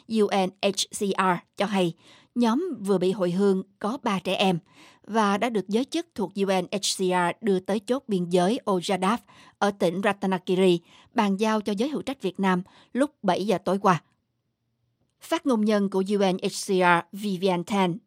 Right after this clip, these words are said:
cho biết rằng phía chính phủ Việt Nam đã đồng ý nhận nhóm người hồi hương này về và bảo đảm rằng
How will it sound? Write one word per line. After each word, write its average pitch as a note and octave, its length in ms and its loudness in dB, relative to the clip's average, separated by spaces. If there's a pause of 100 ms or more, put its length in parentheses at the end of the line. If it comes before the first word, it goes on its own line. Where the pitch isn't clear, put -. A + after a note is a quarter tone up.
(160)
cho G#3 140 2
biết A#3+ 300 0 (240)
rằng G3+ 280 0
phía A#3+ 260 0
chính F4 180 -2
phủ F#3+ 140 0
Việt G3 220 -4
Nam G3 340 0
đã G3 200 -2
đồng F3 320 -2
ý A3+ 320 2 (180)
nhận F#3+ 240 2
nhóm A#3+ 180 0
người G#3 140 2
hồi F#3 180 0
hương G3 240 0
này F3 140 2
về F3 300 2 (580)
và G3 240 0
bảo F#3 220 0
đảm G#3 200 -2
rằng F#3+ 280 -2